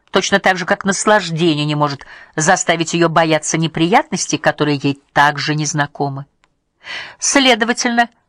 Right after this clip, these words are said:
как бы неприятно ни было первое ощущение, даже если бы оно вызывало острое страдание в органе обоняния, оно не может породить желание. Если у нас страдание всегда сопровождается желанием не страдать,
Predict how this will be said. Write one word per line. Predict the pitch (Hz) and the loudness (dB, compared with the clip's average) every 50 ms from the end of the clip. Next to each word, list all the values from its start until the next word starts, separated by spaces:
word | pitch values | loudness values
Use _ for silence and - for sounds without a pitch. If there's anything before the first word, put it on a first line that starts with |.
| _ _ _ _ _ | _ _ _ _ _
как | - 320 370 349 | 2 2 2 2
бы | 349 349 | 0 0
неприятно | 349 370 359 - 311 294 277 302 320 311 302 269 | 0 0 2 2 2 4 4 2 2 2 0 -2
ни | 277 277 302 | 0 0 0
было | 254 269 254 262 | 2 2 2 0
первое | 254 - - 277 262 233 220 | 2 2 2 2 4 4 2
ощущение, | 214 214 - - 214 - - - 381 381 339 240 | 2 2 0 0 0 0 0 0 0 0 2 0
даже | 190 156 156 156 139 147 | 2 2 2 2 2 -2
если | 143 127 135 123 - - 135 | -2 -2 -2 -2 -2 -4 -6
бы | 135 127 143 | 0 2 2
оно | 147 156 165 175 180 175 - - - - _ _ _ - | 2 2 2 0 0 -2 -6 -14 -20 -20 _ _ _ 2
вызывало | 165 196 214 170 180 196 180 180 180 180 185 - - | 2 4 4 4 4 4 6 4 6 6 4 2 2
острое | - 196 196 190 - - - 190 202 | 2 2 2 0 -2 -2 0 0 0
страдание | 196 - - - 208 202 196 180 196 190 190 190 196 196 175 - | 0 -2 0 2 2 2 4 4 2 2 2 2 0 0 0 -2
в | _ 170 165 | _ -2 2
органе | 185 190 180 175 190 190 196 196 - | 2 2 2 2 0 0 0 -2 0
обоняния, | - 190 185 180 208 226 254 302 285 214 160 143 120 110 - - - - - - - _ _ | 0 0 2 2 2 2 4 2 2 2 2 0 -2 -4 -6 -10 -16 -18 -18 -20 -20 _ _
оно | - 240 240 247 247 | 0 2 4 2 2
не | 247 262 | 2 2
может | 262 240 214 165 139 143 139 - | 4 4 4 4 2 0 -4 -2
породить | - 143 139 143 139 139 135 131 | 0 0 0 0 0 -2 -4 -4
желание. | 131 139 139 135 131 131 127 127 131 139 - _ _ _ _ _ _ _ _ _ _ _ _ _ _ _ _ _ _ | -2 -2 -2 0 -2 -2 -4 -6 -10 -14 -16 _ _ _ _ _ _ _ _ _ _ _ _ _ _ _ _ _ _
Если | - 139 143 160 156 - - 151 | -6 -2 -2 -2 -2 0 -2 -2
у | 147 | 0
нас | 147 143 143 139 - | 0 0 0 0 -2
страдание | - - - - 156 147 151 151 151 156 143 139 143 143 135 | -6 -8 -4 -2 0 0 2 2 2 2 2 2 0 -4 -4
всегда | 127 - - - 139 143 156 247 339 | -4 -4 -6 -4 -4 0 2 2 2
сопровождается | 359 - 381 - - 185 175 160 156 143 147 147 135 123 - - - | 2 0 -2 -2 0 2 2 2 2 2 -2 -2 -2 -2 -4 -6 -6
желанием | 139 135 151 147 147 139 131 143 143 147 156 175 | -4 -2 -2 0 0 0 0 0 -2 0 0 2
не | 190 208 208 160 | 2 2 2 2
страдать, | 104 - - - - 117 110 107 104 98 85 - - - | 2 0 -4 -6 -8 -10 -10 -8 -10 -12 -12 -12 -14 -16